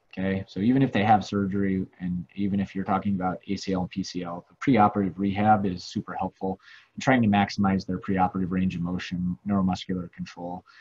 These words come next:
and set them up to succeed postoperatively as well. Next up on the athlete list, running back from South Carolina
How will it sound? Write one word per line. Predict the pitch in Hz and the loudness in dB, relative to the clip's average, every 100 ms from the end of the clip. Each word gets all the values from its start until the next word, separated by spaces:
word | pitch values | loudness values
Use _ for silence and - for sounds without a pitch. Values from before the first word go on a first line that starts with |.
| - 120 | -6 -2
and | 113 | 2
set | 110 98 | 2 4
them | 101 | 2
up | 92 | 2
to | 95 | -4
succeed | - 90 - 95 92 | -10 -8 -2 -2 -2
postoperatively | 85 82 80 76 _ _ _ - | -6 -6 -8 -8 _ _ _ -20
as | _ - | _ -20
well. | - _ _ _ _ _ _ _ _ _ _ _ _ _ _ _ _ - - - _ _ _ _ - | -20 _ _ _ _ _ _ _ _ _ _ _ _ _ _ _ _ -20 -20 -20 _ _ _ _ 4
Next | 139 - | 4 8
up | 147 147 | 8 8
on | 139 | 8
the | 139 | 8
athlete | 139 143 160 151 | 8 6 4 4
list, | 165 196 196 - _ _ _ _ _ _ _ | 8 8 6 -4 _ _ _ _ _ _ _
running | 113 113 110 | 0 2 4
back | 113 117 139 - _ _ | 6 6 4 -10 _ _
from | 98 | -6
South | - 110 110 | 4 4 4
Carolina | - 110 110 123 135 165 | 2 2 4 4 6 4